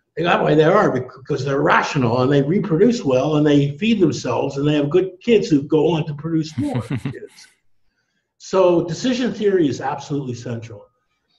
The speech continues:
Speaker 1: Um, and, but then game theory happens when instead of facing nature, like a choice set, you're facing other people. And we're all trying to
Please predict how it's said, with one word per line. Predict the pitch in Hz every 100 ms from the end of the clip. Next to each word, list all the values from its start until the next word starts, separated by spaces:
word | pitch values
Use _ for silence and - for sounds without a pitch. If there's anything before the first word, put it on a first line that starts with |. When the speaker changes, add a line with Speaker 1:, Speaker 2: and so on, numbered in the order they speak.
| _ _ _ _
Speaker 1:
Um, | 160 151 139 269 147 - _ -
and, | 156 151 156
but | 160
then | - 208 208 - - _ _ _ -
game | 196 285 320
theory | - 165 123 117 117 117 - _ -
happens | 127 107 139 135 151
when | 151 156
instead | 151 151 - 202 226
of | 202 - -
facing | 170 175 165 147 120 - - _ _ _ -
nature, | 143 233 - 110 95 107
like | 107 107
a | 110
choice | - 180 170 170 -
set, | - - _ _ _ _ -
you're | 190
facing | 190 214 214 208
other | 208 -
people. | 220 233 - 113 - _ -
And | 156
we're | 180
all | 220 269
trying | - 254 208 202 190 -
to | 180 160 -